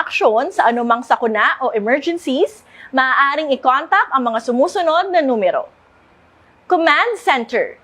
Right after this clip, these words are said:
zero two eight seven eight nine three two zero zero. Taguig Rescue, zero nine one nine zero seven zero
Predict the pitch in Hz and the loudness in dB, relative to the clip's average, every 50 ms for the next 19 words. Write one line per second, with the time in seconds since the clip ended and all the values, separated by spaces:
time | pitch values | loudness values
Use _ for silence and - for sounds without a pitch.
0 | _ _ _ - 196 196 220 294 349 359 349 349 359 370 359 - 359 339 262 214 | _ _ _ -12 -8 -4 0 0 2 2 2 2 0 -2 -2 0 2 2 4 2
1 | 170 220 - - _ _ _ _ _ - 330 392 415 415 - - - 262 226 196 | 2 0 -6 -12 _ _ _ _ _ 0 2 2 0 -4 -2 0 2 2 2 2
2 | 214 175 165 - - _ - 320 349 370 359 - 277 254 226 208 185 165 160 - | 0 -2 -2 -4 -4 _ 2 2 2 0 0 0 2 2 2 2 0 -4 -8 -14
3 | _ _ _ 339 330 359 403 415 415 - 320 320 339 392 403 403 214 202 202 196 | _ _ _ 2 2 2 2 0 0 0 0 2 2 2 0 0 0 0 2 2
4 | 196 226 262 247 226 262 254 226 196 170 151 - 82 - - _ _ _ _ _ | 4 2 2 2 2 2 2 2 2 2 0 -2 -4 -10 -18 _ _ _ _ _
5 | _ _ _ _ _ - 392 311 294 359 381 440 415 311 302 302 285 233 220 - | _ _ _ _ _ -2 0 2 2 2 2 2 2 2 2 2 2 0 0 -2
6 | - - - 240 202 180 135 - - _ _ _ _ _ - 220 233 269 285 285 | -8 -6 -2 0 2 2 0 -2 -6 _ _ _ _ _ -8 -2 0 0 0 2
7 | 277 262 262 254 247 240 233 226 214 214 214 226 233 233 226 220 208 208 214 220 | 2 2 2 2 2 0 0 -2 -2 -2 0 0 0 0 0 -2 -2 -2 0 0
8 | 240 277 339 427 453 - _ _ _ - 214 226 277 294 294 277 262 269 269 - | 0 -2 -2 -4 -6 -8 _ _ _ -8 -4 -2 0 2 2 2 2 2 0 2
9 | 294 247 226 214 226 214 202 208 240 254 262 269 277 294 381 494 - | 2 2 2 0 -2 -6 -4 -2 0 0 2 2 2 0 0 -2 -4